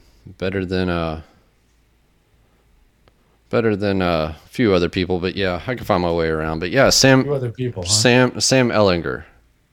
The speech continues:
Speaker 2: Yeah.
Speaker 1: Your, your, your guy.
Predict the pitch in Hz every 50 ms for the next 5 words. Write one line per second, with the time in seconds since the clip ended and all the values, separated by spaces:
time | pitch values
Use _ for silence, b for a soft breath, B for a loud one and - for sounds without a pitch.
0 | _ _ _ _ _ _ _ _ _ - 117 107 98 110 113 - 85 101 110 113
1 | 107 107 - - 65 - - _ _ _ _ _ _ _ _ _ _ _ _ _
2 | _ - - - - _ - 98 101 101 98 98 95 85 73 62 58 67 85